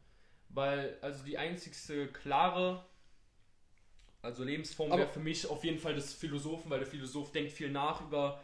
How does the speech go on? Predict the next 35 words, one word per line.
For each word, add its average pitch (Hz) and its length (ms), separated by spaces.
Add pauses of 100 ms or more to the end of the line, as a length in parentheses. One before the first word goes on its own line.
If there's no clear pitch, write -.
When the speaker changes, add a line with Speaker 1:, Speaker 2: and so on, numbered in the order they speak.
(140)
Speaker 1:
die 135 80
Taten, 175 380
die 160 60
er 165 120
tut 170 360 (360)
und 147 260 (840)
denkt 240 260
einfach. 131 440
Speaker 2:
Aber 175 200
wenn 202 100
ich 220 120
grad 202 160
so 170 80
nachdenke, 175 420
ich 175 120
glaub, 180 180
ich 190 140
würd's - 300
gar - 180
kein 127 260
M 120 260 (340)
hinzufü-, 135 540
also 123 220
gar 151 180
kein 123 260
M 120 220 (140)
Speaker 1:
Mhm. 139 300 (560)
Speaker 2:
zu - 160
den 127 140
drei 123 160
Lebensformen 127 500 (140)
hin-, 135 100
hinzupassen, 131 560
ist - 180
kein, 165 280